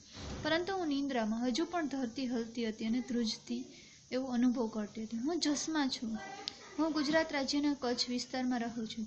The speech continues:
જ્યારે ધરતીકંપ આવ્યો ત્યારે અગિયાર વર્ષની હતી. તે છવ્વીસ જાન્યુઆરી બે હજાર એકનો દિવસ હતો. ગામડાના દરેક બાળકો ઘરડા અને ઘરડા લોકો છે એ શાળાના મેદાનમાં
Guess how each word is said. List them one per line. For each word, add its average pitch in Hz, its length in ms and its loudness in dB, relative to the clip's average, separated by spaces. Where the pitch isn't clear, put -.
જ્યારે 311 280 2
ધરતીકંપ 285 720 -2
આવ્યો 226 320 -2
ત્યારે 277 260 -2
અગિયાર 247 360 2
વર્ષની 214 420 -2
હતી. 214 240 -4
તે 370 140 4
છવ્વીસ 320 360 0
જાન્યુઆરી 311 400 0
બે 269 200 0
હજાર 269 220 0
એકનો 247 340 0
દિવસ 226 400 0
હતો. 226 200 -8
ગામડાના 339 480 4
દરેક 285 300 -2
બાળકો 269 420 -2
ઘરડા 247 420 2
અને 254 240 2
ઘરડા 240 380 0
લોકો 269 340 -2
છે 277 160 -2
એ 240 140 0
શાળાના 233 480 0
મેદાનમાં 226 720 2